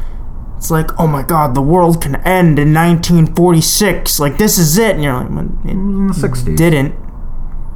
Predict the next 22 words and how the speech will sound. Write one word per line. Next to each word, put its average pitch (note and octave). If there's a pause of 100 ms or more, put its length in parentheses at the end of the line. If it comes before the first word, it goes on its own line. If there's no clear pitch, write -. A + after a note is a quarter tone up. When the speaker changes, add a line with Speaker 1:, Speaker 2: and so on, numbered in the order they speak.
(160)
Speaker 2:
This C#3+
is C#3
Speaker 1:
No, C4+
Speaker 2:
a -
Speaker 1:
but A#3
I'm, G3
Speaker 2:
Cold E3+
Speaker 1:
I'm, -
Speaker 2:
War. E3
Speaker 1:
I'm G3+
not A3
using G3+
man E3
from D3
uncle C#3
specifically. A#2+
I'm G2+
Speaker 2:
No. D#2+
Speaker 1:
just -
saying C3+
in B2
general. G#2+